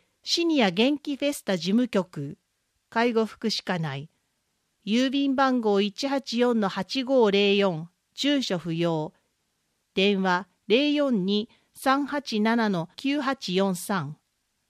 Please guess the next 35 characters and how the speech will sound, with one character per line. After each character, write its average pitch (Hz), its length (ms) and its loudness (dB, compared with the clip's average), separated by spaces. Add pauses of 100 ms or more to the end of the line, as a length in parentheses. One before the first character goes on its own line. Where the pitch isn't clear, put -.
(920)
市 320 300 0
申 285 260 2
し - 160 -4
込 320 100 -2
み 294 140 -2
フ 330 120 -4
ォ 320 120 4
ー - 20 2
ム 247 120 4
の 214 140 4
二 190 180 0
次 220 120 -2
元 247 240 0
コ 226 260 2
ー - 20 2
ド 202 140 0
が 175 220 -2 (280)
十 277 240 0
二 311 180 -2
面 302 220 0
紙 320 220 -4
面 269 220 2
中 247 380 -2
央 240 220 6
よ 190 120 2
り 175 200 -4
や 240 100 2
や 254 140 0
左 202 480 0
上 202 180 4
に 202 140 0
あ 180 100 0
り 170 140 -2
ま 165 180 -4
す。 - 340 -18